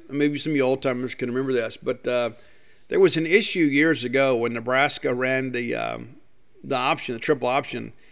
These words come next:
is that the slope of their field was different than everybody else's and found they had to fix it. You know, it's like, because they were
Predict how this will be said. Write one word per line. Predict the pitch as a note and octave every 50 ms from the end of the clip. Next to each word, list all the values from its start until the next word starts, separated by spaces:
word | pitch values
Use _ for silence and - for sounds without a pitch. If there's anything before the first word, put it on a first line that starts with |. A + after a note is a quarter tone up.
| - - - - -
is | - D3 -
that | D#3 C#3+
the | - C#3+
slope | - - - D#3 E3 F3 F#3 F3+ -
of | C#3+
their | C3 B2+ A#2
field | - - C#3+ C#3+ D3 D3+ D3 D3+ D3 C#3 - - - - - - - - - - - - - - -
was | - C3+ A2+ A2+
different | C3+ C#3+ C#3 - D#3 D3+ C#3 -
than | C#3+ C#3
everybody | C#3+ C#3 C3+ C3 C3 C3
else's | C3+ C3 C3 - C3+ B2+ -
and | C3 C3 -
found | - C3+ C3 C3+ C3
they | C3
had | A#2+ B2 C3 B2
to | A2+
fix | - C3 C3+ - -
it. | C#3+ C3+ - - -
You | - B2+ C3
know, | B2
it's | B2 - -
like, | B2+ B2 B2 - - - B2+
because | B2 A#2+ - B2+ A2+
they | C#3 C3+
were | B2+ B2 -